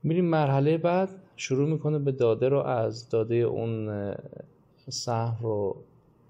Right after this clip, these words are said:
دانلود کردن به صد درصد که رسید و اینجا نوشت جهت ایجاد خروجی جدید باید دکمهٔ نکست رو کلیک بکنید و تولید خروجی رو می‌زنید. تولید خروجی رو که زدید،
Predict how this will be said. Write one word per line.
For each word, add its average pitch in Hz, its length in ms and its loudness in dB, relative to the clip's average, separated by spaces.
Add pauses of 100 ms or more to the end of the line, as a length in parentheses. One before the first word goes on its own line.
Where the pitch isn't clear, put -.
(680)
دانلود 107 400 -2
کردن 113 540 -2
به 139 100 0
صد 110 340 -2
درصد 117 440 -2
که 113 160 -2
رسید 117 480 -2
و - 20 -2
اینجا 113 260 -2
نوشت 110 360 -4
جهت 101 320 0
ایجاد 104 340 0
خروجی 107 460 -4
جدید 110 440 -2
باید 110 320 -2 (600)
دکمهٔ 113 340 -2
نکست 110 460 -4
رو 117 180 -2
کلیک 117 380 -6
بکنید 139 500 -2
و 165 260 0
تولید 143 420 0
خروجی 131 440 -2
رو 143 100 0
می‌زنید. 101 460 -4 (2500)
تولید 165 320 2
خروجی 156 380 0
رو 165 120 4
که 160 160 -2
زدید، 165 540 0